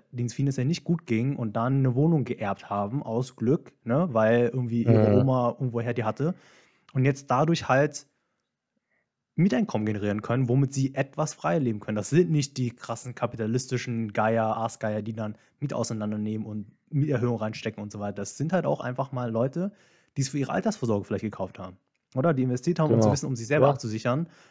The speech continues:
Speaker 1: wie du gesagt hast, irgendwie Kredit aufgenommen haben und auch die haben Corona-Kurzarbeit bekommen, ähm, und können ihre Tilgung irgendwie nicht, nicht mehr, nicht mehr leisten. Klar, es ist dann wieder so ein Ding, die heulen ja auch nicht rum. Weißt du, es ist ja auch so ein, so ein Ding, du hast, du hast dich dazu entschieden, diese finanzielle Verpflichtung einzugehen.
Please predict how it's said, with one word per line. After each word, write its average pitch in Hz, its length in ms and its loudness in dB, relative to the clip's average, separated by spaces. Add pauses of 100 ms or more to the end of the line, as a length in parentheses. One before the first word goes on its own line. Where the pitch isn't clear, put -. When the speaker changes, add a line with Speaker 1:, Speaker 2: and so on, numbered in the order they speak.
(100)
Speaker 1:
wie 123 80 -2
du 120 100 0
gesagt 123 320 -2
hast, 135 80 -2
irgendwie 127 180 -4
Kredit 156 300 -2
aufgenommen 104 380 -4
haben 107 260 -2
und 113 340 -6
auch 120 160 -2
die 139 280 0
haben 113 440 -2
Corona-Kurzarbeit 113 840 -6
bekommen, 120 380 -6 (920)
ähm, 120 220 4
und 113 100 -6
können 117 160 0
ihre 117 200 0
Tilgung 113 260 0
irgendwie 107 180 -6
nicht, 101 140 -8
nicht 107 180 -8
mehr, 107 200 -2
nicht 110 160 -8
mehr 104 100 -2
leisten. 107 340 -2
Klar, 131 200 2
es - 100 -2
ist 139 80 -4
dann 139 100 2
wieder 139 160 2
so 127 80 0
ein 135 80 2
Ding, 156 160 2 (280)
die 180 40 6
heulen 151 160 2
ja 147 80 0
auch 170 80 0
nicht 170 140 0
rum. 95 220 -6
Weißt 143 180 0
du, 139 40 0
es 131 80 -2
ist - 20 -10
ja 135 100 -4
auch 151 80 -4
so 135 180 0
ein, 120 140 -4 (180)
so 131 140 -4
ein 123 60 2
Ding, 131 360 4
du 120 200 -2
hast, 135 240 -2 (100)
du - 20 -6
hast 123 120 -2
dich 131 60 -4
dazu 120 200 -4
entschieden, 156 380 -2
diese 151 180 -2
finanzielle 143 480 -2
Verpflichtung 143 540 -6
einzugehen. 131 580 0